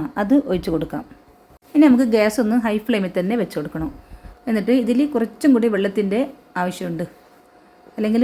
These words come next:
ഒരുപാട് ടൈറ്റായി പോകും. ഒരു അര കപ്പ് വെള്ളം കൂടി ഞാൻ ഒഴിച്ച് കൊടുക്കുന്നുണ്ട്. ഇനി ഇതിലേക്ക് നേരത്തെ തയ്യാറാക്കി വെച്ച ചിക്കൻ പീസ് ഉണ്ടല്ലോ, അത് മുഴുവനായിട്ട് ഇട്ട് കൊടുക്കണം. എന്നിട്ട് നന്നായി ഇതുപോലെ മിക്സ് ചെയ്ത് കൊടുക്കാം.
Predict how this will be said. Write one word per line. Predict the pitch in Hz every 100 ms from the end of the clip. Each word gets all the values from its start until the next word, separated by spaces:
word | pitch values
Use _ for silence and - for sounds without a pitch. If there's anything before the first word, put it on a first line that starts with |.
| 233
ഒരുപാട് | 202 226 247 226
ടൈറ്റായി | 196 175 220 175
പോകും. | 165 160 -
ഒരു | 220 247
അര | 208 208 254
കപ്പ് | 240 220
വെള്ളം | 185 170 180
കൂടി | 175 214
ഞാൻ | 180
ഒഴിച്ച് | 151 147
കൊടുക്കുന്നുണ്ട്. | 147 147 151 156 208 - - - - _ _ _ 302
ഇനി | -
ഇതിലേക്ക് | 269 285 285 285
നേരത്തെ | 262 247 247
തയ്യാറാക്കി | 247 226 220 220 226
വെച്ച | 226 226 240
ചിക്കൻ | 240 240
പീസ് | 208 185
ഉണ്ടല്ലോ, | 165 165 160 147 _ - - _ _ _ - - 240
അത് | 214 320 - - - - - _ _ -
മുഴുവനായിട്ട് | 240 240 262 202 185 220
ഇട്ട് | 185
കൊടുക്കണം. | 151 143 151 - _ _ _ _ _ -
എന്നിട്ട് | 202 165 269 - -
നന്നായി | 202 208 220 214 180
ഇതുപോലെ | 170 170 196 302 - - 214
മിക്സ് | 190 - 262
ചെയ്ത് | 180 202
കൊടുക്കാം. | 202 170 170